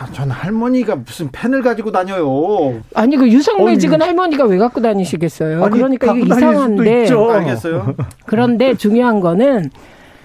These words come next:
Speaker 2: 이게 이제 왕자를 쓸 수 있다고 생각합니다. 저는 본인도 쓸 수 있다고
Speaker 3: 음.
Speaker 2: 생각해요.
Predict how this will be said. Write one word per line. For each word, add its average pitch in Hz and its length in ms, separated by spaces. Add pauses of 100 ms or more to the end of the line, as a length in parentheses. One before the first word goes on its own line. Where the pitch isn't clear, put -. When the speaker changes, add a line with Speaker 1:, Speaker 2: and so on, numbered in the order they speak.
(600)
Speaker 2:
이게 233 280
이제 214 220
왕자를 214 1400
쓸 349 220
수 381 200
있다고 320 400
생각합니다. 190 640
저는 254 280
본인도 294 480
쓸 339 180
수 277 120
있다고 180 360
Speaker 3:
음. - 20
Speaker 2:
생각해요. 175 640